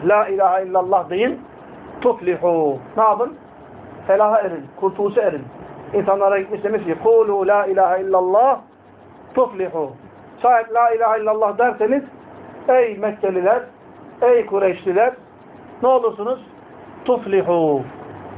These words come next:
Felaha erersiniz, kurtuluşa erersiniz.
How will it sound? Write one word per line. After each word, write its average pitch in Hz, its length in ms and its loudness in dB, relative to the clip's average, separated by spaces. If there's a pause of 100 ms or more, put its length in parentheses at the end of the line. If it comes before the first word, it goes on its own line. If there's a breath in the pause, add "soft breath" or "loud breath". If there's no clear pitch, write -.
Felaha 208 360 2
erersiniz, 185 680 -2 (500)
kurtuluşa 202 760 0 (680)
erersiniz. 175 540 0